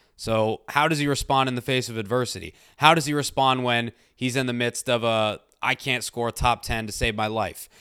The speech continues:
How does he respond when he's not the center of attention? And if he is, it might be for the wrong reasons because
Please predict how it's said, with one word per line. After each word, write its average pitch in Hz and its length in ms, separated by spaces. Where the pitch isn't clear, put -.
How 143 160
does 147 140
he 139 100
respond 123 520
when 113 380
he's 131 280
not 135 260
the 127 80
center 127 280
of 110 100
attention? 120 520
And 110 160
if 107 120
he 117 180
is, 147 160
it 120 100
might 127 200
be 127 100
for 117 160
the 107 80
wrong 151 280
reasons 113 360
because 110 460